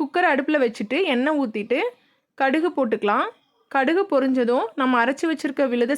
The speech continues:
சேர்த்திட்டு மஞ்சத்தூள் கொஞ்சம் போட்டுட்டு தேவையான அளவு உப்பு சேர்த்துக்கலாம். இதை நல்லா கிளறி விடலாம். எண்ணெய் பிரிஞ்சு வர வரைக்கும் நல்லா பச்சை வாசனை போக வணக்கி விட்டுட்டு ஒரு அஞ்சு டம்ளர் தண்ணி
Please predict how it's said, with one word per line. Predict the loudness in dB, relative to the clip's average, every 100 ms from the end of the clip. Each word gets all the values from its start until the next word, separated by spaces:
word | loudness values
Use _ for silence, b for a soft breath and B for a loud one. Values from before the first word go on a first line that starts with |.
| 0
சேர்த்திட்டு | -2 -2 -2 -2 -2 b b b b -6 -2
மஞ்சத்தூள் | 0 0 2 0 2
கொஞ்சம் | 0 2 0
போட்டுட்டு | 0 0 -2 -4 -4 _ _ _ _ _ _ _ _ _ _ 0
தேவையான | 2 2 2 2 2
அளவு | 2 2 0
உப்பு | 0 -2 0
சேர்த்துக்கலாம். | 0 0 -2 0 0 -2 _ _ _ _ _ _ _ _ _ _ _ _ b b b b -4
இதை | 0 2
நல்லா | 2 2 2
கிளறி | 2 2 2
விடலாம். | 2 2 2 0 0 0
எண்ணெய் | 0 0
பிரிஞ்சு | 0 0 0
வர | 2 2
வரைக்கும் | 0 -2 -2 -2
நல்லா | 0 0 -2
பச்சை | -4 0 0
வாசனை | 0 -4 -4
போக | -2 -2 0
வணக்கி | -2 -2 -2
விட்டுட்டு | -2 -2 -2 -2 -4 b b b _ _ _ _ -20 -14 -4
ஒரு | 0 2
அஞ்சு | 2 0 0
டம்ளர் | 2 2 2 0 0
தண்ணி | 0 0